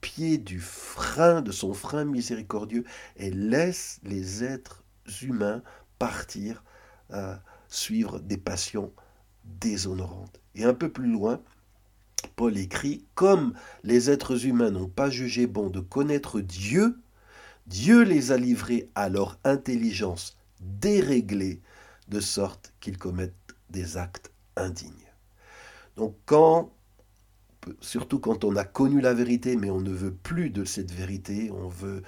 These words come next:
suivre, voilà, ni Dieu ni maître, on, on, on rejette, on, à la poubelle toute moralité, toute norme, en particulier dans nos sociétés, tout ce qu'on a reçu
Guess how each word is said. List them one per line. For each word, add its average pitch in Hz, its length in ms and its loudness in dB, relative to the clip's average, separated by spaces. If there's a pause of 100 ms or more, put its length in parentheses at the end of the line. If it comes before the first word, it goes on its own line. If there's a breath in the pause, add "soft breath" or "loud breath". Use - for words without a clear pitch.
(120)
suivre, 117 840 -4 (260 loud breath)
voilà, 98 180 -6
ni 107 240 2
Dieu 113 240 6
ni 113 240 2
maître, 120 500 -2
on, 98 280 -10 (480 loud breath)
on, 104 100 -8
on 95 300 -6
rejette, 127 680 2
on, 95 360 -10 (260 loud breath)
à 98 80 -12
la 101 100 -8
poubelle 110 540 0 (260 loud breath)
toute - 220 -10
moralité, 120 720 4
toute 104 300 -10
norme, 117 480 2
en 98 160 -8
particulier 104 500 -6
dans 104 100 0
nos 104 80 -2
sociétés, 101 600 -4
tout - 160 -16
ce - 80 -10
qu'on 104 180 -4
a 101 80 -2
reçu 104 400 -6